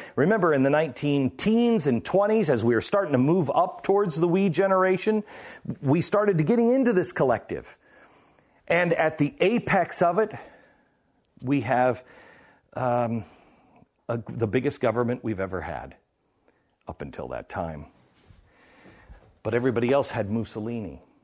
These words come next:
We then came back, sixty-three,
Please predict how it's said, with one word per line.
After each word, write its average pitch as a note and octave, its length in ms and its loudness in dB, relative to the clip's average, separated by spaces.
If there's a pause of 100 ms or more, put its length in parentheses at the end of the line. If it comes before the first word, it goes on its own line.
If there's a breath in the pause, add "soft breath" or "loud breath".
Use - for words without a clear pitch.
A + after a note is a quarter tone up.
(1600 soft breath)
We D#3+ 360 0 (460 loud breath)
then C3 300 2
came D3 260 0
back, A2 340 0 (880 soft breath)
sixty-three, B2+ 960 -4